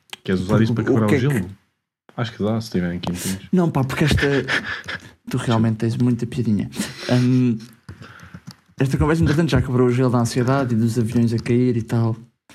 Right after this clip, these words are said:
Speaker 2: Portanto, se calhar já, já não, já não há tanto gelo para ser quebrado. Mas o que eu queria partilhar contigo é o que aconteceu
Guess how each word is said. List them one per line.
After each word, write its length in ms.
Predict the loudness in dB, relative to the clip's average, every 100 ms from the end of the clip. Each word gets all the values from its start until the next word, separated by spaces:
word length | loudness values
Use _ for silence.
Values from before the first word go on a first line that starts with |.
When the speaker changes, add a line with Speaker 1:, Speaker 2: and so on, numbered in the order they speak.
| -18
Speaker 2:
Portanto, 240 | -10 -2 -2
se 80 | 0
calhar 200 | 0 2
já, 300 | 0 -2 0
já 120 | 0
não, 360 | 2 0 -2 -4 -14 _ _ _ -2
já 160 | 2
não 100 | 2
há 60 | 2
tanto 180 | 0 0
gelo 180 | 0
para 100 | -2
ser 140 | -4 -4
quebrado. 360 | -2 0 -2 -6 -12 -14 -16 -6
Mas 180 | -2 0
o 60 | 0
que 60 |
eu 60 | 0
queria 720 | 2 2 2 0 -2 -4 -8 -8
partilhar 300 | -6 -2 -2
contigo 420 | 0 -2 -2 -2
é 80 | 0
o 60 | 0
que 100 | -2
aconteceu 800 | -2 -2 -2 -2 -4 -6 -12